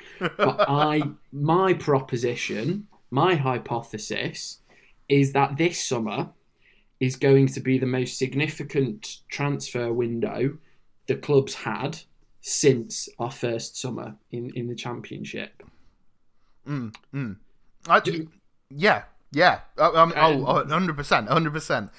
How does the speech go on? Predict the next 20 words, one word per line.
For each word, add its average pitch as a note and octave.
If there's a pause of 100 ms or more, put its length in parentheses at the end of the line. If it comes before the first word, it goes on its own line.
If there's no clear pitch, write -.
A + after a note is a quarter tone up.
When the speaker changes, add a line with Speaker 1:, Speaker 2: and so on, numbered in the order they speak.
(160)
Speaker 1:
And E3
Speaker 2:
There D3+
Speaker 1:
that, D#3+
Speaker 2:
is C#3+
Speaker 1:
a-, -
and E3+
not F3+
just D#3+
in D3
a, C3+
for C3+
O'Neill C3
and A#2+
building A#2
towards A#2
the -
playoffs, C3
but A2
we B2
have, A#2+